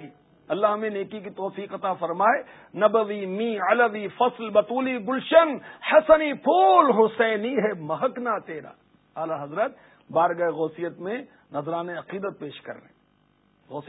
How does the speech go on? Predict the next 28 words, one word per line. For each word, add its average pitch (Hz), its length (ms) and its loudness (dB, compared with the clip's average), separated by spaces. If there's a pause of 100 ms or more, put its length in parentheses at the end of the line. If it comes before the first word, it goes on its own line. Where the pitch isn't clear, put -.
پاک 175 200 0
رضی 170 220 -8
اللہ 175 400 -4
تعالی 170 260 -4
عنہ 175 120 -8
کے 180 100 -14
نانا 160 300 -8
جان 185 260 -6
کیسے 185 280 -8
تھے؟ - 140 -16 (580)
حضرت 175 280 -8 (160)
عبداللہ 175 460 0 (340)
سومعی 175 480 -8
رحمت 160 300 -8
اللہ 170 360 -2
تعالی 160 380 -4
علیہ، 180 200 -4 (840)
یہ 170 220 -8
بہت 170 420 -6
بزرگ 175 420 -6
تھے، - 160 -20 (260)
زاہد، 214 580 -6
پرہیزگار، 185 800 -2 (140)
صاحب 190 340 -2 (140)
فضل 196 260 -6
و 175 120 -4
صاحب 180 380 -8 (140)
کمال، 170 480 -2